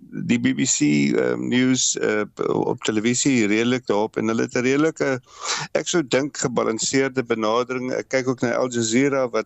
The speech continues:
baie, baie sterk aan die kant uitkom, eh, van, ehm, jy weet, eh, van Hamas ensovoorts.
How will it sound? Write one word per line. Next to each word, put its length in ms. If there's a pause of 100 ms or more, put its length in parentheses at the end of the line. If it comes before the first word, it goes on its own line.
(120)
baie, 200
baie 220
sterk 420
aan 80
die 120
kant 280
uitkom, 440 (580)
eh, 220
van, 440
ehm, 240 (260)
jy 180
weet, 280
eh, 420
van 260
Hamas 580
ensovoorts. 800